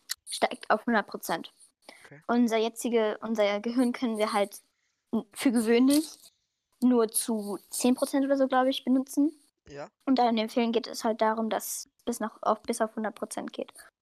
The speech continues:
Speaker 1: Und das ist halt so mit den Special-Fähigkeiten drumherum halt bisschen, pff.
Speaker 2: So viel
Speaker 1: Naja.
Speaker 2: Kode-, äh, Codein oder so nehmen, wie viel man will, so viel Gras rauchen, wie man will. Das ist so eine Favorite-Fähigkeit, wenn man das Gehirn zu ein-, zweihundert Prozent hat.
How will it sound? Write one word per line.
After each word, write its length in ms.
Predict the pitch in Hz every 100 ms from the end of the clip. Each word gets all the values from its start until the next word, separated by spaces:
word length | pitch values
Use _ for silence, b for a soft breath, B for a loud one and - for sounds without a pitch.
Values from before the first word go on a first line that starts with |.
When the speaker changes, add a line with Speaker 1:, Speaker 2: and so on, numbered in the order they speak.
| _ _
Speaker 1:
Und 100 | -
das 120 | 220 226
ist 100 | 233
halt 100 | 214
so 60 | 214
mit 140 | 208
den 60 | 202
Special-Fähigkeiten 1700 | - 208 - 208 196 - - - 240 - 240 - - 233 - 233 220
drumherum 480 | 320 226 240 214 226
halt 140 | 190
bisschen, 500 | 214 - 214 196 185 -
pff. 320 | - - - - _ _ - _ _
Speaker 2:
So 160 | 131 131
viel 240 | 139 131
Speaker 1:
Naja. 180 | 196 196
Speaker 2:
Kode-, 600 | 135 135 - _ - 123
äh, 40 | 120
Codein 460 | - 131 120 139
oder 180 | 135 131
so 140 | 123 123
nehmen, 200 | 120 120
wie 200 | 120 107
viel 140 | 117
man 180 | 107 113
will, 140 | 117 117
so 120 | 117
viel 120 | -
Gras 320 | - 113 113
rauchen, 140 | 113 113
wie 80 |
man 180 | 107 107
will. 120 | - 113
Das 180 | 120 -
ist 120 | -
so 180 | 120 120
eine 220 | 117 117
Favorite-Fähigkeit, 800 | - 123 120 123 - 120 - 117
wenn 80 | 120
man 80 |
das 140 | 117 -
Gehirn 180 | 123 127
zu 120 | -
ein-, 160 | 110 -
zweihundert 320 | 120 123 -
Prozent 300 | - 110 113
hat. 200 | 95 -